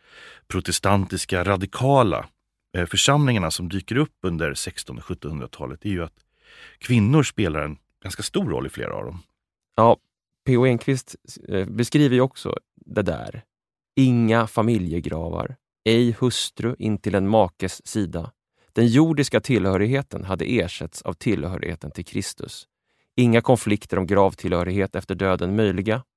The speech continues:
Speaker 2: Ensam till sist. En och en inför Gud."
Speaker 1: Mm. Ja. Som vi redan har liksom antytt lite grann här flera gånger så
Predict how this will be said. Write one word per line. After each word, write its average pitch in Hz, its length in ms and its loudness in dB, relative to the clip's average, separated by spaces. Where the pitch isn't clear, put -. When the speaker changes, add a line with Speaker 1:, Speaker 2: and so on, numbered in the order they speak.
Speaker 2:
Ensam 117 600 0
till 107 140 -6
sist. - 460 -14
En 123 220 2
och 117 180 -4
en 101 360 -2
inför 87 320 -8
Gud." 80 460 -8
Speaker 1:
Mm. 85 120 -6
Ja. 80 220 -12
Som 113 160 4
vi 113 80 6
redan 113 240 6
har 107 120 4
liksom 95 280 -2
antytt 110 540 0
lite 127 160 -4
grann 78 200 -2
här 87 100 -4
flera 87 220 -2
gånger 82 220 -4
så 98 260 -2